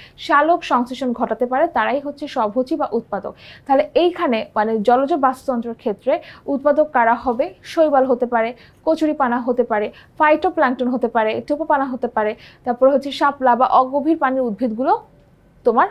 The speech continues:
হতে পারে। এরপর আসা হচ্ছে প্রথম স্তরের খাদক। প্রথম স্তরের খাদক কারা? যারা উদ্ভিদকে ভক্ষণ করে বা হচ্ছে উৎপাদককে ভক্ষণ করে। এবং, আহ, এই, আহ, এই যেখানে যে ছবিটা দেখতে পাচ্ছ, এটা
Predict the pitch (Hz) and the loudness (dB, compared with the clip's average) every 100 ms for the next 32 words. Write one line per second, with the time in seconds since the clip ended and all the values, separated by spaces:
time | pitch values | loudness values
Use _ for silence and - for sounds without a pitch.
0 | 277 220 175 - - - 285 330 339 311 | 0 -2 -4 -8 -12 2 4 6 4 2
1 | 330 339 285 254 294 311 294 285 226 214 | 0 0 0 2 0 0 -4 -2 -2 -2
2 | 208 196 - - - - - 339 370 370 | -4 -6 -10 -18 -20 -4 0 2 2 0
3 | - 349 349 285 240 262 - - 220 - | 2 2 2 -2 -2 -2 -2 -2 -4 -10
4 | 240 240 262 440 - _ _ _ _ _ | 0 4 4 2 -6 _ _ _ _ _
5 | - 277 233 277 - 330 254 240 269 269 | -4 -2 -2 -4 0 0 0 -6 -6 -2
6 | 392 415 247 247 254 - 294 269 233 226 | -2 0 0 0 -4 -4 -4 -2 -2 -2
7 | 294 269 311 311 277 233 - - - - | -4 -4 -4 -6 -8 -8 -10 -14 -20 -20
8 | - - 262 311 453 - _ - 233 233 | -20 2 4 4 2 -4 _ -2 4 4
9 | 233 - _ 269 320 359 - - _ 269 | 4 -2 _ 4 6 4 2 -6 _ -20
10 | - 233 226 - - 302 285 285 320 339 | -2 2 2 2 0 -2 -2 -2 -2 -2
11 | 330 311 277 254 233 233 202 - 311 - | -2 -2 0 0 0 -4 -6 -4 -6 -2
12 | 247 | -2